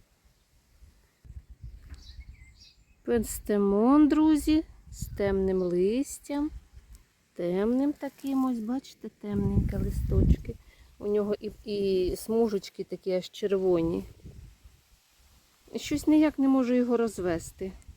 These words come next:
Доцвітають, друзі, іриски. До чого люблю, як вони пахнуть, як за їхній аромат. М, смакота.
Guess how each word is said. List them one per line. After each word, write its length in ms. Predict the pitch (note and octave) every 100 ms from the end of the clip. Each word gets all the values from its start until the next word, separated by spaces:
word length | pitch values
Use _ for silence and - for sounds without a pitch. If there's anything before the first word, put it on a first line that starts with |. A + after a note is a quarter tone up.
| _ _ _ _ _ _ _ _ _ _ _ _ _ _ _ _ _ _ _ _ _ _ _ _ _ _ -
Доцвітають, 1080 | G#3 A3 - - A3+ G#3 A#3+ A#3+ A3+ G#3+ F3+
друзі, 420 | G#3 G#3+ F#3 G3+
іриски. 880 | - G#3+ F#3+ F3+ F3 - - C4+ C#4+ - - - - - - _ _ _ -
До 120 | G#3
чого 400 | - - B3 A3
люблю, 320 | G3+ F#3 G3+ G#3+
як 280 | F#3+ -
вони 320 | G3 G3 G#3 F#3+ -
пахнуть, 720 | G#3+ A#3 B3 - F#3+ F#3 -
як 100 | F#3
за 180 | F#3 G3
їхній 560 | G3 A3 A3+ - F#3 -
аромат. 680 | F#3 F3+ F3 F3+ A3 C4 - _ - _ _ - - G#3
М, 800 | G#3+ B3 B3+ B3 A#3+ A#3 A#3+ - _ _ - -
смакота. 840 | - F#3+ F#3+ - G3 - F#3 F#3